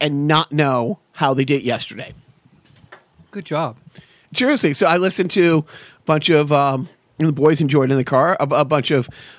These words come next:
Speaker 1: um, Damian Wayne and Tim Drake specific podcasts.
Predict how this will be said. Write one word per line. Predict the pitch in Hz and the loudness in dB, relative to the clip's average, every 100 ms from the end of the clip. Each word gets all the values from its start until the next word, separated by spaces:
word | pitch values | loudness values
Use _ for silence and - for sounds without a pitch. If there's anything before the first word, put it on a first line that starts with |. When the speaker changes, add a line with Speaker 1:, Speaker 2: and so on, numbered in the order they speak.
| - | -12
Speaker 1:
um, | 120 120 135 | -8 -8 -8
Damian | - 175 185 180 | -2 0 2 0
Wayne | 156 151 170 185 | 0 0 0 -2
and | - 143 127 | -2 -2 -2
Tim | - 165 151 | -2 0 0
Drake | 127 135 139 143 - | 0 0 0 -2 -8
specific | - 143 135 - 151 139 147 131 | -8 -6 -6 -2 -2 0 -2 -4
podcasts. | - 135 135 143 151 143 170 - 175 | -4 -2 -2 -4 -2 -2 -4 -8 -12